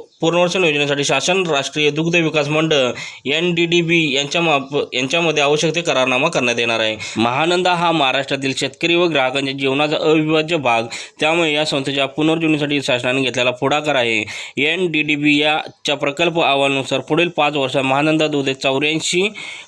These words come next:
कोटी इतक्या नफ्यात येईल अशी अपेक्षा आहे. महानंदाच्या पुनर्जीवनासाठी योजनेसाठी एकूण दोनशे त्रेपन्न कोटी सत्तावन्न लाख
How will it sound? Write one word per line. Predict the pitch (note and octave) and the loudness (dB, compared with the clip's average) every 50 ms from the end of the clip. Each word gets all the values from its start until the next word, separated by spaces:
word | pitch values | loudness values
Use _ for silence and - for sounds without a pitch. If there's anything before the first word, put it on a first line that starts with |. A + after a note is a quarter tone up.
| - - | -4 0
कोटी | D3+ D3+ D3 - F3+ F3+ | 0 0 2 2 2 2
इतक्या | E3 D3+ - - D#3+ D#3+ | 2 0 0 -4 -2 0
नफ्यात | D#3 D3 C3 - D3 D3+ | 0 -2 -2 -2 -2 -2
येईल | D3+ C3+ C#3 C#3+ A#2+ | 0 0 0 0 0
अशी | C3+ C3 - | 0 0 0
अपेक्षा | D3 C3 A2+ C3+ C3 B2+ - C3+ | -2 -2 0 -2 -4 -2 0 -2
आहे. | B2+ B2 | -2 0
महानंदाच्या | B2+ C3+ C#3 D3 D#3+ E3 D#3+ D#3+ D#3+ D#3+ E3 D#3+ | 0 0 2 2 2 2 2 2 2 0 0 -2
पुनर्जीवनासाठी | D#3+ D#3 D3 C#3 C#3+ C#3 C#3 C#3 C#3 C3+ C3+ C#3+ C3+ C3+ | 0 0 0 0 0 0 0 0 0 0 0 0 0 2
योजनेसाठी | B2 B2+ C3 C3+ C#3+ C#3+ C#3+ C#3+ - - - | 2 2 2 2 0 0 -2 -2 -4 -4 -4
एकूण | D#3 D#3 D#3 - - G3 F3 D#3 C#3+ | -4 -4 -4 -2 0 2 2 2 2
दोनशे | C#3+ C#3+ C#3 - D3+ | 0 0 0 -2 -4
त्रेपन्न | C#3+ - D3 C#3+ C#3 - E3+ F3+ F3 | -4 -4 -4 -4 -4 -2 -2 -2 -2
कोटी | E3+ E3 D3 C3+ C#3+ C#3 | 0 -2 -2 0 0 -2
सत्तावन्न | - D3 C3+ - - D#3 D#3+ E3 E3+ D#3+ | -2 -2 -4 -2 -2 0 0 2 2 2
लाख | D3 C3+ | 0 0